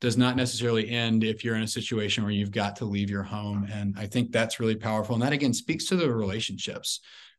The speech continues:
um, that we build with our clients. Is, uh, you know, it's a, it's not a transactional thing that ends at a certain point. You know, it, it can continue for a long time. And we've, uh, you know, again, it gets you somewhat emotional thinking about it, but we've had a number of stories where,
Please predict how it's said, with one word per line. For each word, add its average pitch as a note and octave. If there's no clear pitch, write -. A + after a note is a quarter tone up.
um, G#2
that A2
we A2+
build G#2+
with G2+
our G2+
clients. G#2
Is, G#2
uh, A#2+
you G#2+
know, G#2+
it's A2+
a, A2
it's A2+
not C3+
a D3+
transactional A#2+
thing A#2
that G#2+
ends G#2
at A#2+
a A2
certain A2
point. G2+
You A2
know, G#2
it, A2
it A#2
can A#2
continue A2+
for A#2
a A2+
long G#2+
time. A2
And G#2+
we've, A2+
uh, A2+
you G#2+
know, G#2
again, G#2+
it G2+
gets G#2+
you G#2+
somewhat A#2+
emotional A#2
thinking A#2+
about G#2
it, G#2
but G#2+
we've G#2+
had G#2
a A2
number A2
of A2
stories A2
where, G#2